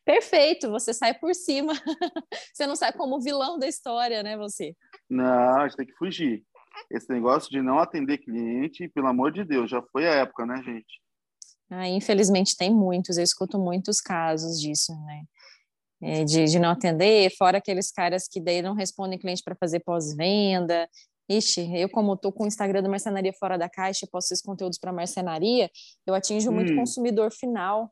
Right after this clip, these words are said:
Speaker 1: e aí eles mandam muita D M pra mim falando, sabe, mal das marcenarias, ou como proceder, "Ai, meu marceneiro me entregou um móvel assim", daí o outro, "Ai, o projeto era assim, veio assim, o que que você acha que eu devo fazer?"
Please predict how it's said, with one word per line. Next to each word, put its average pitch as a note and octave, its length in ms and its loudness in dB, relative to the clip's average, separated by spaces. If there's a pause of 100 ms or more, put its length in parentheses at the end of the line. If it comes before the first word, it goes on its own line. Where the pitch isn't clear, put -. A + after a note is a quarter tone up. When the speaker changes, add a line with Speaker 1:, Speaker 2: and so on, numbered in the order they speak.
(120)
Speaker 1:
e F3+ 240 -4
aí F#3 240 0
eles G3+ 260 -2
mandam G#3 360 -4
muita A3 320 -6
D A3+ 220 2
M G#3+ 160 -6
pra B3+ 160 -10
mim A3 260 -6
falando, G#3+ 460 6
sabe, F#3 300 2
mal F#3 200 2
das F#3 140 -2
marcenarias, F#3 640 -2
ou G3+ 100 4
como C4 260 0
proceder, G#3 720 0
"Ai, B3 200 -2 (340)
meu A3+ 80 -6
marceneiro A#3 360 0
me A#3+ 80 2
entregou A3+ 320 2
um A3+ 60 0
móvel A3+ 340 0
assim", A3 640 -4
daí G3 120 0
o G3+ 40 4
outro, A3 240 0
"Ai, B3 200 -2
o A#3 60 -4
projeto A3 460 -2
era G#3+ 160 0
assim, A3+ 380 -6
veio A3+ 260 4
assim, A3+ 380 -2
o A3+ 40 -2
que G#3+ 100 -8
que A3+ 120 -8
você A3+ 200 -4
acha G#3+ 160 0
que A#3 60 -2
eu G#3+ 40 0
devo G#3+ 160 0
fazer?" A3 360 2